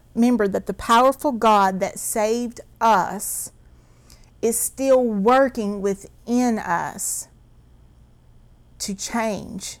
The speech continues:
this world for his glory. So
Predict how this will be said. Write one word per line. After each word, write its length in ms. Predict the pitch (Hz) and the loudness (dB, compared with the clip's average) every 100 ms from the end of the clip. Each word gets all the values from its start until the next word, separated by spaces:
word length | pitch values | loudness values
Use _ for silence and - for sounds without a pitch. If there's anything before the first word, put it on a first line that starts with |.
| - | -10
this 380 | 185 202 196 | -2 -2 -2
world 540 | 202 202 185 - - 196 | -4 -2 -2 -4 -8 -14
for 240 | - 180 | -14 -12
his 280 | 180 180 175 | -8 -8 -10
glory. 640 | - 190 175 147 - 190 190 _ _ - _ - - - - _ _ _ _ _ _ - | -6 -6 -4 -8 -12 -16 -18 _ _ -20 _ -20 -20 -20 -20 _ _ _ _ _ _ -10
So 340 | - 233 220 | -4 -4 -4